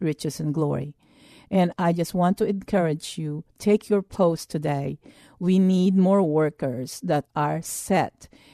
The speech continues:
in obeying God and giving Him all the glory, and those who want to benefit and transform other people's lives, not just our own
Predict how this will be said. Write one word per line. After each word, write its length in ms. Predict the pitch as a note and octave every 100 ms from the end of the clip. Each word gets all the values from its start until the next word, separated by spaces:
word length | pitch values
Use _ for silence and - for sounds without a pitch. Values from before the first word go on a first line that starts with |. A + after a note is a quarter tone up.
| _ -
in 220 | E3+ D#3+
obeying 380 | D3+ D#3+ F#3+ G#3
God 420 | F3+ D3 B2+ C#3+ -
and 320 | D3+ D#3+ D#3+
giving 360 | D#3 F#3+ G3+ G3
Him 240 | G3 -
all 160 | F3+ F#3+
the 100 | G3
glory, 560 | F3 D#3+ D3 C#3+ C#3 D#3 - -
and 320 | - D3+ D3+ D#3
those 320 | D#3+ F#3 -
who 80 | F#3
want 580 | D#3 D3 C3+ C3+ D3
to 100 | -
benefit 840 | D3 C#3+ D#3 F3+ - C#3 A#2+ - - -
and 220 | C#3+ C3+
transform 680 | - D3 C#3+ - E3+ D3 C3
other 260 | C#3 D3
people's 460 | B2+ D#3 - D#3 -
lives, 440 | D3 D3 C#3 -
not 220 | D#3 D3 D3
just 280 | C#3+ C#3+
our 180 | - C3+ -
own 420 | C3+ A#2+ A#2